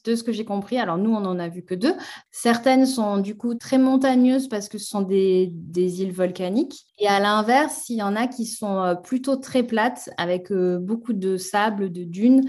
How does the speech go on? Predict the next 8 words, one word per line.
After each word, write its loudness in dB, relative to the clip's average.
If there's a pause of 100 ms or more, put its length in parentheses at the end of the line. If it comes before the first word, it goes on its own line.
(420)
Et, 4
euh, 4
pour 2
le 4
coup, -2
euh, 2 (200)
super -6
touristiques, -2